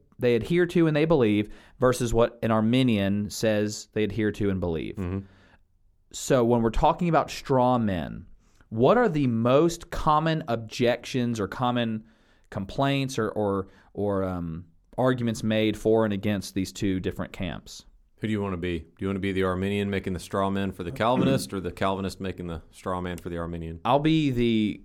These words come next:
Speaker 1: Calvinist making the straw man for the Arminian.
Speaker 2: Okay, so here I am as the Arminian. So the objections, the straw men I hear built against Calvinism, um, oh my word, um, Calvinists don't want to evangelize is probably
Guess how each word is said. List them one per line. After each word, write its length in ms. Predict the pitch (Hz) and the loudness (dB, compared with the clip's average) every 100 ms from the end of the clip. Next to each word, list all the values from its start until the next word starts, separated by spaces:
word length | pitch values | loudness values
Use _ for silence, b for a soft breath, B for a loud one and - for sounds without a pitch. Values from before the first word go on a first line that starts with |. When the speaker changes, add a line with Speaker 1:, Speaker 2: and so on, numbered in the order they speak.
| - | -6
Speaker 1:
Calvinist 420 | 117 107 107 107 | -2 0 0 -2
making 200 | 95 101 | -4 -4
the 60 | 92 | -4
straw 160 | 95 | -4
man 160 | 92 87 | -4 -4
for 120 | 87 | -6
the 80 | 82 | -6
Arminian. 300 | 78 71 - | -6 -8 -6
Speaker 2:
Okay, 200 | 104 90 | -4 -4
so 180 | - 98 | -4 -2
here 200 | 117 131 | 2 2
I 100 | 117 | 2
am 160 | 110 104 | 0 -2
as 100 | 90 | -2
the 120 | 101 | -2
Arminian. 440 | 95 92 85 78 b b b | -2 -2 -6 -8 b b b
So 240 | - 117 | 0 2
the 120 | 107 | 2
objections, 720 | 113 101 143 160 160 135 120 113 | 0 2 2 2 0 0 -2 -4
the 100 | 110 | -4
straw 320 | - 135 151 | 0 2 2
men 160 | 143 | 0
I 100 | 127 | 0
hear 180 | 113 117 | 0 -2
built 300 | 101 110 107 101 | 0 -2 -2 -6
against 520 | 90 95 117 110 - | -4 -2 -2 -4 -8
Calvinism, 840 | - 104 98 90 85 80 82 82 b b b b - | -2 -2 0 -2 -4 -4 -6 -8 b b b b -6
um, 540 | 104 98 87 82 80 80 _ _ _ _ _ _ _ _ _ _ | -2 0 -2 -4 -8 -12 _ _ _ _ _ _ _ _ _ _
oh 100 | 110 | -2
my 140 | 107 90 | 0 0
word, 500 | 92 95 85 - - | 0 -2 -4 -8 -4
um, 400 | 101 95 85 73 | -2 -2 -4 -6
Calvinists 540 | - 113 127 123 117 - | -2 2 2 0 -2 -2
don't 240 | 104 107 | 0 2
want 180 | 110 113 | 2 2
to 80 | 98 | 0
evangelize 800 | 85 98 104 90 78 78 78 82 | 0 0 -2 -2 -4 -6 -8 -10
is 120 | 82 | -8
probably 500 | - 98 95 87 | -2 -2 0 -2